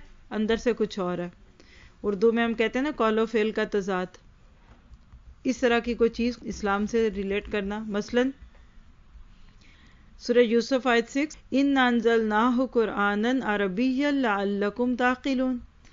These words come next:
ہم نے اسے نازل کیا ہے قرآن بنا کر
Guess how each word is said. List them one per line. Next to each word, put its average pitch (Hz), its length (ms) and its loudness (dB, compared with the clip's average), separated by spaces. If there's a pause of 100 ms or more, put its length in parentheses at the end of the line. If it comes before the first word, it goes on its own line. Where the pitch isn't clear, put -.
(320)
ہم 247 100 4
نے 285 160 4
اسے 311 220 0
نازل 226 420 2
کیا 208 340 0
ہے 233 180 0
قرآن 214 500 0
بنا 196 340 -2
کر 226 260 -4